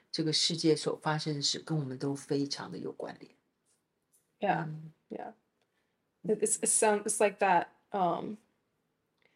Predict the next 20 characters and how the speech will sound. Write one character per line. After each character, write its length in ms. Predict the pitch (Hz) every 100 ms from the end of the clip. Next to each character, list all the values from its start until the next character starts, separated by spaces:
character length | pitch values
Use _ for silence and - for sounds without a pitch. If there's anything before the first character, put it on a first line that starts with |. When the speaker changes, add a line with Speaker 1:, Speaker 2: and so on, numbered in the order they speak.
| _ _ -
Speaker 2:
a 60 | 202
little 260 | 196 185 -
poem 360 | - 202 190 185
or 80 | 180
whatever, 320 | 180 180 175
just 220 | 185 190
a-, 120 | 190 180 -
after 240 | - 185 190
World 180 | 180 180
War 120 | 180
Two, 160 | 180
they 120 | 185 185
said, 340 | - 180 180 - _
"At 180 | - 196
first 280 | 214 208 208
they 120 | 202
came 320 | 190 202 190
for 120 | 190 190
the 100 | 170
gypsies, 640 | 185 175 - 165 165 -